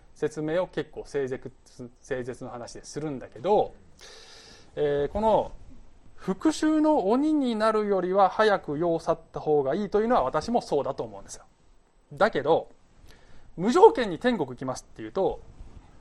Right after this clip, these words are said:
まあ、これあの、学者の方々の研究にはね、敬意を払いたいと思う。あの、その可能性を全否定はしませんが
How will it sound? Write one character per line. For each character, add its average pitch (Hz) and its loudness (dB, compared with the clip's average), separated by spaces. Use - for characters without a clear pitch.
ま 196 -4
あ、 196 -6
こ 240 2
れ 240 4
あ 233 4
の、 220 -2
学 - -2
者 240 2
の 233 2
方 220 2
々 170 2
の 113 -12
研 135 -10
究 139 -10
に 135 -8
は 113 -10
ね、 107 -18
敬 233 0
意 131 -8
を 104 -6
払 117 -6
い 117 -12
た 120 -4
い 101 -10
と 104 -14
思 107 -10
う。 98 -16
あ 135 -8
の、 127 -10
そ - -8
の 196 -4
可 208 0
能 196 0
性 185 -2
を 180 0
全 165 -4
否 190 -10
定 147 -2
は 101 -10
し - -16
ま 139 -4
せ 147 -8
ん 113 -8
が 160 4